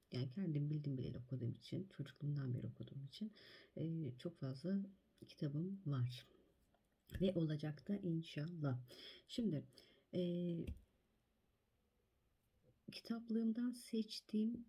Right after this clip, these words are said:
kitaplar var. Hani hepsine çok uzun olursa ikiye bölebilirim. Ee, ama ilk olarak kitaplardan başlayacağım.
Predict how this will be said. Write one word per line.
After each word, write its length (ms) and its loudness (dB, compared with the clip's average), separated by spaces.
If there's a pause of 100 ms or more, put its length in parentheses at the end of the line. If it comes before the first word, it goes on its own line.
kitaplar 640 4
var. 360 0 (240)
Hani 240 0
hepsine 560 2 (180)
çok 240 -4
uzun 260 2
olursa 640 0
ikiye 380 2
bölebilirim. 640 2 (520)
Ee, 280 0 (200)
ama 180 8
ilk 200 4
olarak 580 -2 (1400)
kitaplardan 720 -2
başlayacağım. 560 -4